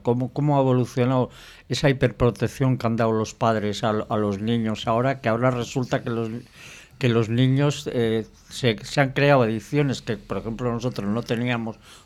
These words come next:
porque no teníamos medios, a nosotros nos sacaban una zapatilla y ya sabíamos de qué iba la cosa, ¿no? Pero ahora tengan que enseñar a los padres a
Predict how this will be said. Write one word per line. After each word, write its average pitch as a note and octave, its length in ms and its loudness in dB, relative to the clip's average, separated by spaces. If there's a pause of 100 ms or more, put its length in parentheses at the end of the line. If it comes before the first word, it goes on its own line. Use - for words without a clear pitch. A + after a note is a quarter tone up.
porque G#2 320 -4
no G#2 400 0
teníamos A2 500 -2
medios, B2+ 460 2
a G#2+ 80 2
nosotros G#2+ 340 -2
nos B2 140 0
sacaban A#2+ 320 2
una A#2+ 160 0
zapatilla C3 520 0
y B2 60 4
ya A#2+ 80 0
sabíamos A2+ 500 -4
de G#2+ 100 -10
qué A2+ 100 -8
iba A2 120 -4
la G#2+ 120 -4
cosa, A#2 300 -8
¿no? B2 120 -12 (460)
Pero A#2 160 2
ahora C#3 260 4
tengan D#3 320 4
que C3 80 -2
enseñar C3 420 2
a C#3+ 60 4
los B2 220 2
padres C#3+ 480 2 (520)
a G#2+ 420 4